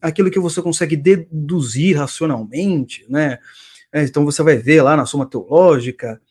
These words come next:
São Tomás de Aquino provando, tal, por A mais B, que Deus existe, Aristóteles.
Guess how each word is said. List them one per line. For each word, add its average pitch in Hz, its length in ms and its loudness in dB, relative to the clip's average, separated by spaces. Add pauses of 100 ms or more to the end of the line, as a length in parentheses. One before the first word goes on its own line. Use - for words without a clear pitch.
(240)
São 156 180 -2
Tomás 151 300 0
de 131 60 -4
Aquino 143 300 -2
provando, 143 840 2
tal, 180 400 0
por 139 160 -2
A 160 100 2
mais 110 240 -8
B, 165 280 6
que - 120 -12
Deus 131 220 -4
existe, 156 640 0
Aristóteles. 196 600 -4